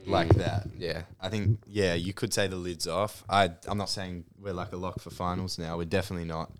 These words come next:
Speaker 2: knowing past history, and we have a pretty tough fixture coming up. But, um, I don't know. I've seen a lot of things, like,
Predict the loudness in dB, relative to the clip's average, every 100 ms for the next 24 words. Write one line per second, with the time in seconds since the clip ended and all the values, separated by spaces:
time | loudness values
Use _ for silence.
0 | _ _ _ -8 -4 -4 -2 2 2 0
1 | -4 -4 -2 -4 -4 -6 -8 -8 -10 _
2 | _ _ _ _ -18 -18 -12 -2 0 0
3 | -2 -6 -4 -2 -2 -4 -6 -6 -4 -2
4 | 0 2 0 0 2 2 2 -6 -20 _
5 | -20 -20 -10 2 4 6 4 -2 -8 _
6 | _ _ _ _ _ _ _ _ 2 6
7 | 10 10 8 6 6 8 8 8 4 0
8 | 2 0 -2 -6 _ _ -2 -2